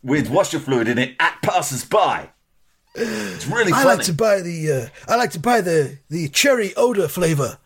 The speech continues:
Speaker 2: because it gives me a lovely blast of smell. Try it.
Speaker 1: I, I overwash, I do, and I know it's silly, but
Speaker 2: I
Speaker 1: it's
Speaker 2: admit
Speaker 1: just,
Speaker 2: it.
Speaker 1: it, it, I admit, <laughs> I admit, I do, I do overwash my windscreen, but I take a huge amount of pleasure from it.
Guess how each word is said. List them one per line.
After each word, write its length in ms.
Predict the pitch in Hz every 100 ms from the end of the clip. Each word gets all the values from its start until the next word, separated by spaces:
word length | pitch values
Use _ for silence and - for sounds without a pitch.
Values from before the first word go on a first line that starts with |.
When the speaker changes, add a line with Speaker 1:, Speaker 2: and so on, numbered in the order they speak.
| _ _ - -
Speaker 2:
because 280 | 143 185
it 80 | 170
gives 200 | 180 165
me 120 | 196
a 80 | 180
lovely 400 | 196 214 190 147 - -
blast 340 | 277 240 -
of 80 | 190
smell. 520 | - 220 269 175 - _ _ -
Try 260 | - 190 214
it. 300 | 131 - - - - - _ -
Speaker 1:
I, 300 | 165 190 180 -
I 160 | 175 202
overwash, 720 | 208 165 139 135 104 - -
I 60 | 113
do, 480 | - 185 113 92 - _ -
and 420 | 117 110 104 107 120
I 80 | 139
know 180 | 185
it's 180 | 123 -
silly, 380 | - 202 113 107
but 180 | 87 113
Speaker 2:
I 120 | 233
Speaker 1:
it's 140 | 214 214
Speaker 2:
admit 160 | 254
Speaker 1:
just, 360 | 220 - - - _ - - -
Speaker 2:
it. 140 | 127 -
Speaker 1:
it, 80 | 160
it, 80 | 175
I 120 | 165
admit, 260 | 139 170 - - - 302 - - - - 131 120 123 120 -
<laughs> 140 | - 147
I 140 | 170
admit, 360 | 160 190 151 117
I 140 | 135
do, 180 | 127 165 135
I 80 | 131
do 180 | 196 170
overwash 560 | 156 139 151 143 131
my 120 | 123
windscreen, 580 | 120 160 151 - 123 98
but 300 | 147 131 -
I 100 | -
take 280 | 143 214 147
a 40 |
huge 260 | 143 160 139
amount 200 | 147 139
of 80 | -
pleasure 300 | 180 180 143
from 240 | 110 98
it. 160 | 95